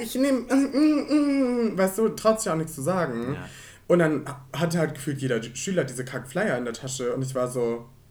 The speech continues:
Speaker 1: „Was ist das?“
Speaker 2: Ja,
Speaker 1: Und
Speaker 2: was
Speaker 1: es waren
Speaker 2: ist
Speaker 1: einfach
Speaker 2: falsch?
Speaker 1: fucking N P D, also keine Ahnung, Vorstufen von N P D und Gruppierungen, die halt so getan haben, als wäre es dem deutschen Volk, aber sobald da fucking deutsches Volk draufsteht, so,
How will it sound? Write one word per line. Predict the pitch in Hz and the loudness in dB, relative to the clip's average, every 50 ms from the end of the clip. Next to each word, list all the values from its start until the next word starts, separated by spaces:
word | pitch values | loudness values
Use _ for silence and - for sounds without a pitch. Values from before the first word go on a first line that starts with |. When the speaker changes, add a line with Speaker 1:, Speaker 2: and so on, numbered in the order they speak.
| - - - - | -20 -20 -10 -8
Speaker 1:
„Was | 127 127 131 | -6 -6 -6
ist | 175 175 - - | -6 -6 -4 -4
das?“ | 110 117 127 - - - - - - - - _ - - | -4 -4 -4 -6 -10 -14 -18 -20 -20 -20 -20 _ -14 -6
Speaker 2:
Ja, | - | -2
Speaker 1:
Und | 165 | -2
Speaker 2:
was | 160 - | 0 2
Speaker 1:
es | 160 | 2
waren | 156 151 | 2 2
Speaker 2:
ist | 135 | 0
Speaker 1:
einfach | 151 143 160 160 | 0 -2 -2 -2
Speaker 2:
falsch? | 160 - | -2 -2
Speaker 1:
fucking | - 175 170 185 175 175 175 170 - - - - - | -4 -2 0 2 2 2 0 -2 -4 -10 -20 -8 -4
N | 170 165 165 | -2 -2 0
P | 165 165 | 0 0
D, | 156 170 170 151 131 - - - - 131 - - - - - - - - - - - - | 0 0 2 0 -2 -4 -8 -12 -14 -14 -14 -14 -16 -18 -20 -20 -20 -20 -20 -20 -2 0
also | 151 156 139 147 131 117 - - - - - - - - - - | 2 2 4 2 2 0 -2 -8 -14 -20 -20 -20 -20 -20 -18 -12
keine | - - 151 139 127 | -8 -4 -2 0 0
Ahnung, | 127 131 120 117 | 0 0 -2 -2
Vorstufen | - - 165 165 165 165 160 - - 165 165 160 165 - - 143 135 131 | -4 -2 0 2 2 2 0 -2 -2 -2 0 0 0 -2 -2 -2 -2 -2
von | - 139 135 | -2 -2 -2
N | 127 127 135 135 | -2 -2 -2 -2
P | 131 135 | -2 -2
D | 131 131 131 127 | 0 2 2 2
und | 120 120 131 127 | 2 0 -4 -6
Gruppierungen, | 131 131 131 131 - 180 180 175 160 143 135 131 131 127 | -6 -8 -10 -4 -4 -4 -2 -2 -2 0 0 0 0 0
die | 131 131 131 123 117 120 | -2 -4 -4 -4 -4 -4
halt | 131 127 123 123 - - - - - - - - - - - - - _ | -2 -2 -2 -4 -4 -10 -18 -20 -20 -20 -20 -20 -20 -20 -20 -20 -18 _
so | - 131 165 175 | -4 0 0 2
getan | 165 175 170 165 170 196 208 233 233 226 | 2 2 0 0 0 0 0 0 -2 -2
haben, | 214 185 175 165 170 165 | -2 -2 0 0 0 0
als | 151 160 160 - 170 | -2 -2 -4 -4 -2
wäre | 185 202 202 175 175 165 147 | -2 -2 -2 -2 -4 -4 -6
es | 156 - | -6 -6
dem | - 180 175 | -4 -4 -2
deutschen | 170 170 175 175 170 - 180 170 | 0 0 -2 -2 -2 -4 -6 -6
Volk, | 165 185 196 208 208 208 - | -4 -4 -4 -4 -4 -6 -6
aber | 160 160 165 | -4 -4 -4
sobald | 160 170 165 185 202 220 220 | -4 -2 -2 -2 -2 -2 -2
da | 156 143 | -4 -6
fucking | 143 - 190 - 160 143 | -6 -6 -6 -6 -4 -2
deutsches | 135 156 170 165 - - | -2 -2 -2 -2 -6 -6
Volk | - 160 165 175 165 | -2 -2 -2 -2 -2
draufsteht, | - 120 120 127 - - 131 131 131 | -4 -6 -6 -6 -4 -4 -4 -4 -2
so, | 127 127 123 | -2 -4 -4